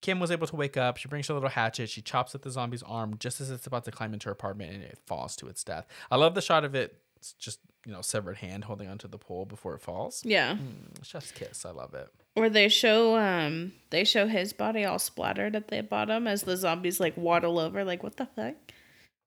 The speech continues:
Speaker 1: Yeah, they're all just watching. It's very funny to me. Um, but yeah, so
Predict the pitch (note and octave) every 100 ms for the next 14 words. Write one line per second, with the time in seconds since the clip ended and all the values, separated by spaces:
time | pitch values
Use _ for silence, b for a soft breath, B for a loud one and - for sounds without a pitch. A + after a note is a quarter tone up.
0 | _ A#3 - C#5 D4 A3+ A3 A#3 A3 C4
1 | G#3+ F3 B2 - A#2 A#2 E3 F#3 E3 C3+
2 | G#2 G2+ - G2+ G2 G#2 G#2 G2+ G2+ G#2
3 | b b b b _ _ - C3+ C3+ C3
4 | C3 B2+ - C#3+ - G#3 F#3+ G3 A2+ -
5 | C#3 B2 A#2+